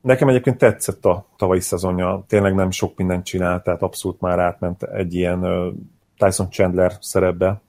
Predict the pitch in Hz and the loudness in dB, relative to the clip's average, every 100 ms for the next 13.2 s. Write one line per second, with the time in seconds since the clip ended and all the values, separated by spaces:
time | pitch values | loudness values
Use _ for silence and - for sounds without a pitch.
0 | _ - - 98 - 95 - 90 92 90 | _ -8 -2 -2 0 -2 -2 -4 -4 -4
1 | 92 98 95 - 90 - 92 92 101 90 | -4 -4 -4 -2 -2 -2 -8 -6 -4 -2
2 | 90 90 90 87 - 92 87 90 90 90 | -2 -2 -2 -4 -4 -4 -2 -2 -2 -2
3 | 87 - 90 90 90 - 92 92 - 92 | -4 -4 -4 -4 -4 -4 -6 -6 -8 -12
4 | - 92 - 92 90 90 - 92 92 - | -10 -10 -8 -6 -6 -6 -6 -6 -6 -8
5 | 92 92 92 95 98 107 _ _ - - | -4 -2 -2 -2 -2 -2 _ _ -12 -2
6 | - 156 147 139 131 123 120 117 107 104 | 4 6 6 2 4 6 6 6 6 4
7 | 101 104 - 98 95 92 - 98 98 107 | 4 2 2 0 0 0 0 0 0 0
8 | 104 - - _ _ - 95 95 90 92 | -2 -4 -20 _ _ 0 2 4 2 -2
9 | 87 - 87 85 85 87 - 92 87 90 | -2 -2 -2 0 0 -2 0 2 2 0
10 | 87 - 90 87 - 95 98 92 90 90 | -6 -4 -4 -2 -2 -2 -2 -4 -2 -2
11 | 87 92 87 92 92 - 90 87 - _ | -2 -4 -2 -2 -4 -4 -6 -6 -10 _
12 | 113 107 98 95 101 95 92 95 - 95 | -4 0 0 2 2 2 2 0 2 2
13 | 95 101 | 2 0